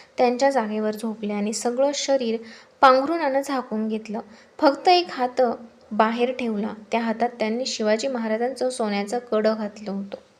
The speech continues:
शिवाजी महाराज आणि त्यांचे पुत्र संभाजी महाराज फळांच्या पेटाऱ्यात बसले.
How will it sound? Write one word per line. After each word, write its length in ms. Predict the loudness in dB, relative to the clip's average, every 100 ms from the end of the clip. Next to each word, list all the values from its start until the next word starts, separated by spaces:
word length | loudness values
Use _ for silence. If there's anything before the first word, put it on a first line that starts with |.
| _ _ -20 -20 -12
शिवाजी 420 | -2 2 2 2 0
महाराज 460 | 0 2 2 2
आणि 280 | -2 -2 -2
त्यांचे 340 | -2 -2 -4
पुत्र 340 | -6 -6 -2 -4
संभाजी 560 | -2 -4 0 0 0
महाराज 360 | -2 -4 -4 -6 -8
फळांच्या 440 | -8 -6 -2 -4
पेटाऱ्यात 440 | -2 -6 -4 -6 -6 -6
बसले. 340 | -8 -8